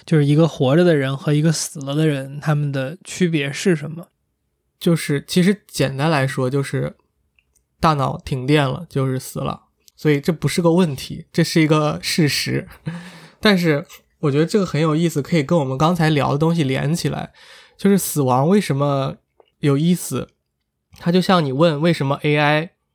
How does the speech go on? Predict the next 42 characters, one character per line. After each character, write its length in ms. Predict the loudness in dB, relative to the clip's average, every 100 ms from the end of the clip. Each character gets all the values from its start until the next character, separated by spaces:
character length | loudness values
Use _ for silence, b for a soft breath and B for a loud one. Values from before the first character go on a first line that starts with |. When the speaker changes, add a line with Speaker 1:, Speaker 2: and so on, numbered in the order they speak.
| _ _ _ -8
Speaker 2:
有 320 | 0 2 4
或 120 | 2
者 120 | 2
没 140 | 0 0
有 180 | 0
意 200 | 2 2
识 220 | 2 -2 -6
一 120 | -6
样， 240 | -6 -8 _ B B B B B
死 300 | -12 -6 0
亡 200 | 0 2
的 160 | 4 2
主 360 | 0 -2 0
体 420 | 0 -4 -10 -12 -16 -20 _ _ _ -14
是 380 | -8 -2 -2 0
那 160 | 2 2
个 80 | 2
死 260 | -2 -6
的 140 | -4 -2
人， 260 | -4 -6 0
但 200 | 2 2
我 60 | -4
们 140 | -4
谈 260 | -4 -2 2
论 180 | 2 0
死 240 | -4 -4
亡， 320 | -4 -4 -6
通 200 | 0 0
常 200 | 2 0
是 240 | 0 0 -2
以 140 | -2
一 40 | -2
个 120 | -2
观 320 | 0 0 0
察 220 | -2 -2
者 140 | -2 -4
的 120 | -6
身 260 | -8 -8
份 220 | -6 -8 -8
去 140 | -10
看 360 | -8 -10 -10 -12
的。 140 | -16